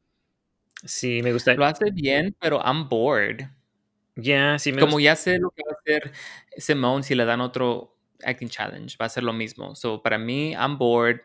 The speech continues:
Speaker 2: quiero algo nuevo. I mean, it's good, pero
Speaker 1: Ya.
Speaker 2: that's it.
Speaker 1: El guión sí estuvo bueno, me gustaron los chistes que, que tuvo. A mí me hicieron carcajear un poco. So,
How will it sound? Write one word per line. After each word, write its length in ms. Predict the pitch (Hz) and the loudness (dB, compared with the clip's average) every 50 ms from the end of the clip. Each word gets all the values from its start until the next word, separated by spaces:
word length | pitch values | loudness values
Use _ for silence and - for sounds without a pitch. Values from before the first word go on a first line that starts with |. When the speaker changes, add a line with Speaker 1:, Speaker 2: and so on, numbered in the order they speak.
| _ _ | _ _
Speaker 2:
quiero 220 | - 127 120 120 | -2 0 2 4
algo 240 | 117 120 123 127 127 | 4 4 2 2 0
nuevo. 640 | 123 120 113 110 110 107 110 107 110 110 113 - - _ _ _ _ _ _ - | 0 0 0 0 0 2 0 0 0 -2 -4 -8 -14 _ _ _ _ _ _ -4
I 60 | 120 | -4
mean, 160 | 120 120 113 | -2 -2 -2
it's 180 | 117 113 113 - | -2 -4 -4 -2
good, 440 | - 113 120 139 127 107 107 107 - | 2 4 6 6 6 6 4 2 0
pero 400 | - 107 107 104 101 104 107 - - _ _ _ _ _ _ _ _ _ _ _ _ _ _ _ _ _ _ _ _ _ _ _ _ | -2 -2 0 0 0 -2 -4 -8 -12 _ _ _ _ _ _ _ _ _ _ _ _ _ _ _ _ _ _ _ _ _ _ _ _
Speaker 1:
Ya. 540 | - 110 113 113 110 104 98 110 135 139 _ _ _ _ _ _ _ _ | -8 -4 -2 0 0 -2 -2 -6 -12 -16 _ _ _ _ _ _ _ _
Speaker 2:
that's 280 | 120 113 - - - | -6 -6 -6 -8 -12
it. 60 | - - | -4 2
Speaker 1:
El 180 | 143 143 156 151 | 4 6 6 6
guión 280 | 135 139 143 151 175 | 4 4 2 2 2
sí 100 | 175 - | 0 -2
estuvo 360 | 185 - - 165 160 160 151 | -4 -2 0 2 2 2 2
bueno, 480 | 120 113 113 113 131 127 113 107 107 107 | 4 4 4 4 4 4 0 -2 -2 -2
me 120 | 110 110 | -2 -4
gustaron 340 | 107 104 - - 117 113 117 | -4 -4 -2 -2 0 0 0
los 140 | 120 117 - | -2 -4 -6
chistes 400 | - 113 104 - - 113 101 - | -8 -8 -10 -10 -10 -12 -14 -12
que, 520 | - 104 98 95 - - - - - - _ _ _ _ _ | -12 -12 -10 -10 -12 -12 -14 -14 -16 -20 _ _ _ _ _
que 120 | - 120 | -18 -14
tuvo. 580 | - - 113 104 98 98 95 95 95 95 104 - _ _ _ _ | -10 -8 -6 -6 -6 -8 -10 -10 -10 -12 -14 -16 _ _ _ _
A 60 | - | -4
mí 100 | 139 151 | -4 -2
me 100 | 151 147 | -2 -4
hicieron 260 | 147 143 - 151 151 156 | -6 -2 -2 -2 -2 0
carcajear 1120 | - 156 135 123 - 127 117 - - 113 104 104 107 107 107 107 107 101 104 110 - _ _ _ _ _ _ _ _ _ _ _ _ | -2 -2 -2 0 -2 -2 -2 -2 -2 2 4 4 4 4 2 0 -4 -6 -12 -16 -20 _ _ _ _ _ _ _ _ _ _ _ _
un 160 | 196 131 127 | -12 -12 -8
poco. 540 | - 110 98 95 - 98 98 104 120 127 123 _ - - - - - _ _ _ _ - - - - - _ _ _ _ _ _ _ | -8 -10 -10 -10 -12 -14 -14 -14 -14 -16 -20 _ -20 -20 -20 -20 -20 _ _ _ _ -20 -20 -20 -20 -20 _ _ _ _ _ _ _
So, 880 | - - - 113 107 104 101 101 98 98 98 98 98 98 101 107 110 | -14 -12 -10 -8 -8 -8 -8 -8 -8 -8 -10 -10 -12 -12 -14 -16 -20